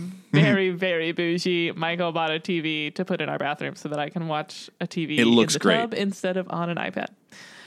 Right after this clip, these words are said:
Speaker 2: It looks
Speaker 1: Um,
Speaker 2: great.
Speaker 1: it is very nice. Michael is mad because I made him put it what he thinks is too high, but I think it's in the perfect spot. It doesn't matter. Um, so he was, I said, he started it at, like,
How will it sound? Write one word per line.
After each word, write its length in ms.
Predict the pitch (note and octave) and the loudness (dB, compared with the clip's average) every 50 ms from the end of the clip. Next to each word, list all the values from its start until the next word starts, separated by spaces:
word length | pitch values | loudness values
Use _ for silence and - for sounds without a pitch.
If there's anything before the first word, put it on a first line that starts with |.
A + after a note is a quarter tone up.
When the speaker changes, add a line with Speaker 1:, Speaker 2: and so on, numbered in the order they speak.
| - - _ - - | -20 -20 _ -2 2
Speaker 2:
It 40 | F3+ F3 | 2 4
looks 180 | E3 D#3 D#3 D3+ | 4 2 0 -4
Speaker 1:
Um, 60 | - | -4
Speaker 2:
great. 260 | - B2+ G#2+ - - _ _ _ - _ - | -4 -6 -6 -8 -16 _ _ _ -20 _ -4
Speaker 1:
it 100 | F#3+ F#3+ | -2 0
is 220 | G3 G3 F#3 - - | 0 0 -2 -4 -8
very 400 | D#3+ D3+ - D3 - F2+ D#2+ - | -14 -8 -6 -6 -6 -6 -6 -6
nice. 380 | - C2+ - - - - - _ - | -8 -8 -8 -10 -14 -16 -20 _ -4
Michael 400 | F#3 F3 F3+ E3+ F3 - F3 E3+ | -2 -2 -2 -2 0 -2 -2 0
is 160 | E3 E3 D#3+ | 0 -2 -2
mad 460 | E3+ E3+ E3 E3 E3 E3 E3 D#3+ - - | -2 -2 -2 -2 -2 -2 -4 -6 -4 -6
because 260 | F3+ - F#3+ E3+ F3 | -4 -2 -2 -2 -2
I 80 | F3 | -2
made 240 | E3+ E3+ E3 E3+ E3+ | -2 -2 -4 -4 -2
him 160 | F3+ E3+ E3+ | -4 -4 -4
put 160 | - F3+ E3 - | -4 -4 -4 -4
it 140 | - - | -6 -6
what 140 | - D#3+ D#3+ | -6 -6 -4
he 120 | - C4 C4+ | -2 -4 -2
thinks 240 | - F3 D#3+ - - | -2 -4 -6 -6 -10
is 80 | D#3 | -10
too 180 | - - D#3 D#3 | -8 -8 -6 -6
high, 200 | D#3 D#3 D3 - - | -6 -6 -6 -6 -6
but 100 | - - | -6 -6
I 120 | - F#3+ G3 | -4 -4 -4
think 180 | E3+ F3 G3 - | -4 -6 -10 -10
it's 120 | - - | -12 -14
in 60 | E3+ | -16
the 60 | - | -16
perfect 300 | - - F3+ - F#3+ - | -14 -14 -12 -12 -14 -14
spot. 180 | - - - - _ _ _ _ - | -14 -18 -18 -18 _ _ _ _ -6
It 100 | G3 F#3+ | -4 -2
doesn't 180 | F#3 E3+ - B2+ | -2 -4 -6 -8
matter. 200 | - - - - - - - - - - - - _ _ - | -8 -8 -8 -10 -14 -20 -20 -20 -20 -20 -20 -20 _ _ -4
Um, 500 | F#3+ F#3 F3+ F3 F3 F3 E3+ E3 E3 - _ _ _ _ _ _ _ _ _ _ _ _ _ - _ _ _ - | -2 0 0 0 0 0 -2 -2 -4 -6 _ _ _ _ _ _ _ _ _ _ _ _ _ -20 _ _ _ -14
so 680 | - - G#3+ G3 F#3 F3+ F3+ F3 E3+ D#3+ D#3 D3+ - - _ _ _ _ _ _ _ _ - | -6 -2 0 2 2 2 2 2 2 2 2 0 -2 -4 _ _ _ _ _ _ _ _ -8
he 180 | F#3 F3 A3 A3 | -6 -2 0 2
was, 260 | G#3+ G3+ F#3+ G3 G3+ | 2 2 0 0 -2
I 240 | - - F3+ F#3 F#3 | -2 0 0 0 0
said, 380 | F#3 - G3+ F#3 F3+ F3+ E3+ F3 | 0 0 0 0 0 -2 -4 -6
he 140 | F3 A3+ A3+ | -6 -6 -6
started 440 | - - A3+ A3+ C#4 C4+ D4+ A#3 | -6 -6 -6 -4 -4 -4 -4 -4
it 120 | G3+ F3 - | -2 -2 -2
at, 100 | - G#2+ | -4 -4
like, 360 | G#2+ C3 A2 - _ - | -4 -4 -4 -6 _ -20